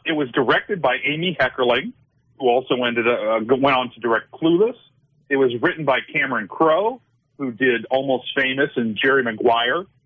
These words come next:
So it has a, a very, uh, high pedigree of its, uh, of its, uh, creative people. <clears throat> It was actually based on Cameron Crowe's memoirs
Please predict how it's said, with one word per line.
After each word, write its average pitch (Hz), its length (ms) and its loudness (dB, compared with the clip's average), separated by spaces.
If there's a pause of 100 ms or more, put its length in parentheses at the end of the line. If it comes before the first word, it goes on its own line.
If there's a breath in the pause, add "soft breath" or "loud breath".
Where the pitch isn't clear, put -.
(240)
So 131 140 0
it 131 80 2
has 147 160 0
a, 143 40 0
a 117 220 0
very, 139 400 2
uh, 107 160 2 (760)
high 139 240 -4 (120)
pedigree 113 420 -2
of 104 120 -4
its, 101 240 -4
uh, 98 160 2 (400)
of 101 120 -8
its, 101 200 -2
uh, 98 160 2
creative 135 400 0
people. 98 480 -2
<clears throat> - 460 -20
It 185 320 2
was 156 100 2
actually 202 300 0
based 185 420 -4
on 131 260 -2
Cameron 175 320 -2
Crowe's 151 440 2
memoirs 117 760 0